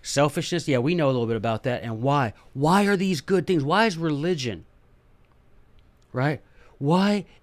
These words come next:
is property, why are power used for bad things? 'Cause we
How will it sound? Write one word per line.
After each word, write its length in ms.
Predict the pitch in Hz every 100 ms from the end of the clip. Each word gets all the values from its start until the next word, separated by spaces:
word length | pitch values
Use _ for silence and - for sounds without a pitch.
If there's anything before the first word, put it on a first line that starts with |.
| -
is 400 | 147 139 120 104 - -
property, 460 | - 175 180 147 110
why 240 | 123 190
are 120 | 185
power 380 | - 180 180 165
used 280 | 147 170 -
for 100 | 143
bad 380 | 160 160 160 -
things? 400 | 170 180 180 - - - -
'Cause 220 | 185 147
we 180 | 156